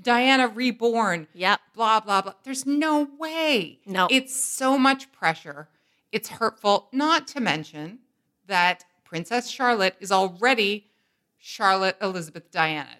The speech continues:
Speaker 1: Do you really think that they're going to take a borrowed name for that child, even if they would have six months ago?
Speaker 2: Yeah.
Speaker 1: Everything we know about the tension or lack thereof, of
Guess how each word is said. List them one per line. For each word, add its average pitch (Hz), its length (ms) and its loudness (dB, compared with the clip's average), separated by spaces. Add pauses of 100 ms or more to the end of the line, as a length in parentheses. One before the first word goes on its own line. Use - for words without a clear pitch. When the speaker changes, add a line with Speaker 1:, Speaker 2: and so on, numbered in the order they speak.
Speaker 1:
Do - 80 -16
you 208 140 -6
really 247 680 4
think 202 340 0
that 190 140 -4
they're 185 120 4
going 180 300 0
to - 120 -18
take 180 360 -6
a 185 100 -2
borrowed 165 600 2
name 160 360 -4
for - 140 -20
that 160 240 -2
child, 160 400 0
even 320 200 -12
if 440 140 -6
they 220 80 2
would 170 280 -2
have 202 200 0
six - 320 -6
months 170 240 -4
ago? 180 380 -4
Speaker 2:
Yeah. 185 220 -2 (100)
Speaker 1:
Everything 208 400 -6
we 196 100 -10
know 175 240 0
about 170 240 -4
the 165 80 -20
tension 175 580 -8
or 156 360 -10 (120)
lack 156 300 -8
thereof, 156 420 2
of 139 100 -20